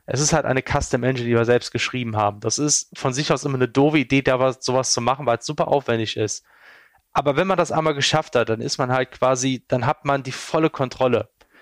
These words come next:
Und das ist unglaublich viel wert, weil alle möglichen Leute, die mit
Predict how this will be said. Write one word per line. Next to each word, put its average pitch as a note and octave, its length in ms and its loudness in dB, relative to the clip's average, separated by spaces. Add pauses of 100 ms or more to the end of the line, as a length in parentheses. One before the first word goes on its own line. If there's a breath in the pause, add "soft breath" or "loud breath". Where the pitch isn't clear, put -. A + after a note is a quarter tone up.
(160 soft breath)
Und - 80 -20
das A2+ 120 -2
ist C3 140 0
unglaublich D3+ 500 0
viel A2+ 200 -6
wert, A#2 340 0
weil A#2 200 4
alle E3 200 2
möglichen D#3+ 300 -2
Leute, C3+ 180 2
die B2+ 60 -14
mit B2+ 160 -4